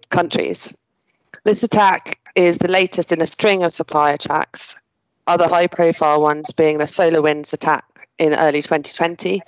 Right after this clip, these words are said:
and the NotPetya and WannaCry attacks in two thousand seventeen. While, uh, these types of attack aren't a new thing,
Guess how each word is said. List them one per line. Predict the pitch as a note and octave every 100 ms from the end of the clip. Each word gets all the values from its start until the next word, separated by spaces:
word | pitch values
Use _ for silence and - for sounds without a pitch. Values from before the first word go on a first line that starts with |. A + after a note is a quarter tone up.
| - - - - -
and | E3 D#3+
the | D#3
NotPetya | E3 D3+ - E3 - D#3+
and | D3
WannaCry | D3+ D#3+ D#3 D3+ C#3+
attacks | C#3+ C#3 - -
in | D#3 D3+
two | D#3
thousand | D3 C3+ C#3 C#3
seventeen. | D3+ C#3+ C#3 D#3 C#3 C#3+ - _ - - - _ _ _ - - - - -
While, | - A3 A#3+ B3 B3 -
uh, | F#3+ F#3+
these | F3+ F3+
types | - F#3+ E3+ -
of | F3
attack | - F#3 F3+ - -
aren't | E3 D3+
a | D#3+
new | E3 F#3+
thing, | F#3 D3+ D3 E3